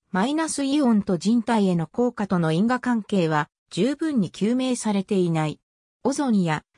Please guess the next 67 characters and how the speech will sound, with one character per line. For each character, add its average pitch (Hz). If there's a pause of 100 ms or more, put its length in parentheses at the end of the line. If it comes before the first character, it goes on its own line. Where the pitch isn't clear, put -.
(100)
湿 -
度 302
な 185
ど 180
の 196
効 240
果 196
で 170
は 156
な 202
い 254
と 208
い 190
う 170
検 185
証 185
も 160
不 -
足 254
し -
て 233
い 214
る。 180 (200)
上 247
に 277
絶 180
対 294
量 269
が 165 (220)
あ 156
ま 214
り 311
に 269
も 180
少 -
な 285
い 240
と 170
主 -
張 214
し -
て -
い 170
る。 143 (500)
空 339
気 302
イ 302
オ 240
ン 190
の 175
生 226
理 262
学 254
的 -
研 254
究 233
に 214
は、 156 (240)
千 320
九 226
百 185
三 269
十 180
七 180
年 233
に 190 (160)
出 185